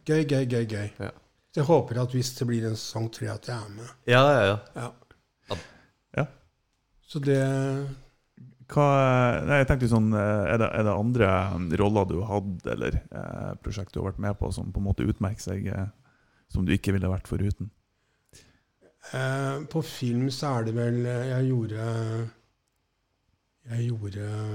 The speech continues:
Speaker 1: mm, Det norske hus
Speaker 3: Mm.
Speaker 1: med Jan Vardøen.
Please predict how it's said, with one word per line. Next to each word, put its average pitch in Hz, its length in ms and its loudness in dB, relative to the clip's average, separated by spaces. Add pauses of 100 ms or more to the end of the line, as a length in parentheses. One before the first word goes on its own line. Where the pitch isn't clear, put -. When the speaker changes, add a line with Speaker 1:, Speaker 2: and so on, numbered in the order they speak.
Speaker 1:
mm, 101 460 -8 (200)
Det 127 100 0
norske 123 360 0
hus 120 500 -8 (260)
Speaker 3:
Mm. 117 240 -2 (140)
Speaker 1:
med 123 380 -4
Jan 113 240 0
Vardøen. 107 580 -4